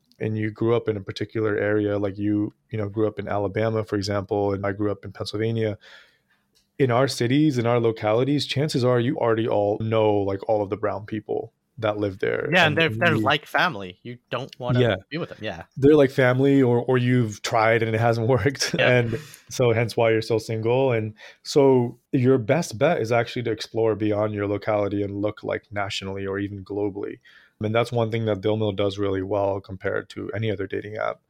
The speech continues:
Speaker 1: So we allow you to see the best potential matches for you based on your criteria anywhere in the world.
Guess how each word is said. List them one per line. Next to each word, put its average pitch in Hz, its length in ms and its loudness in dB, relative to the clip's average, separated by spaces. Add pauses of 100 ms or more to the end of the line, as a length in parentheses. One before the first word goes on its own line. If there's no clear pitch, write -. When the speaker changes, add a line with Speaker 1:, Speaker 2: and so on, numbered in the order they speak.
(340)
Speaker 1:
So 113 180 -4
we 110 300 0
allow 104 320 0
you 101 220 -2
to 101 80 -4
see 101 540 -2 (560)
the 107 140 -6
best 104 340 -4
potential 107 380 -8
matches 98 360 -6
for 101 300 -6
you 98 420 -4
based 101 280 -4
on 98 120 -6
your 98 140 -10
criteria 98 720 -4 (300)
anywhere 104 300 -2
in - 100 -6
the - 60 -12
world. 57 360 -4